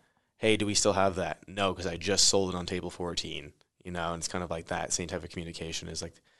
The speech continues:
doing that with everybody on your team and over communicating that, even to the point where I some,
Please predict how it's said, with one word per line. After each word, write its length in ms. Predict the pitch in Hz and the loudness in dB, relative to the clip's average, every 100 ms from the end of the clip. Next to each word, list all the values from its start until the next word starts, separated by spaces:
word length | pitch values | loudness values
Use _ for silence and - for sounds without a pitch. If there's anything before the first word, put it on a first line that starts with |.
| _ - | _ -8
doing 240 | 98 87 | -6 -4
that 280 | 87 80 - | -2 -2 -2
with 320 | 85 82 - _ _ _ - | -6 -6 -10 _ _ _ -8
everybody 400 | 92 92 87 85 | -4 -2 -2 -4
on 120 | 85 | -6
your 100 | 82 | -6
team 460 | 87 85 87 92 101 _ _ - | -6 -6 -6 -6 -10 _ _ -10
and 120 | 90 | -6
over 240 | - 87 | -6 -6
communicating 680 | 95 104 98 98 98 101 101 | -6 -2 -2 -2 -2 -2 -2
that, 240 | 107 107 104 | 0 0 0
even 140 | 90 | -4
to 40 | 87 | -6
the 60 | 85 | -6
point 260 | 87 85 | -6 -4
where 260 | 90 87 - - - | -2 -2 -4 -8 -6
I 100 | 85 | -2
some, 280 | - 82 | -2 -2